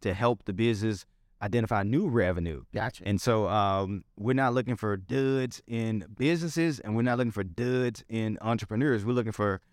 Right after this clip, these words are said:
Speaker 1: you know, high-performing businesses, high-performing entrepreneurs,
Speaker 2: Yeah.
Speaker 1: so that we can have, um, companies that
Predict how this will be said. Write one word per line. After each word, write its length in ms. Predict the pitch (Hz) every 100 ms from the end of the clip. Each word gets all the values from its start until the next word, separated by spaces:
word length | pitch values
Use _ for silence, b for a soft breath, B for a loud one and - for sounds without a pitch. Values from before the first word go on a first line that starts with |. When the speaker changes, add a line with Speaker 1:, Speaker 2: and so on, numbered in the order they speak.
| _ -
Speaker 1:
you 120 | 104
know, 320 | 95 92 85 - _
high-performing 920 | - 123 131 120 - 120 117 110 104
businesses, 540 | 113 123 113 113 110
high-performing 760 | - 117 117 107 - 110 107 92
entrepreneurs, 640 | 101 107 - 104 110 104 98
Speaker 2:
Yeah. 80 | 85 _ _ -
Speaker 1:
so 180 | - 113
that 180 | 107 101
we 120 | 113
can 160 | 104
have, 580 | 95 107 101 98 98 92 -
um, 460 | 95 92 92 95 - _ _ _
companies 560 | - 117 107 104 104 98
that 280 | 101 104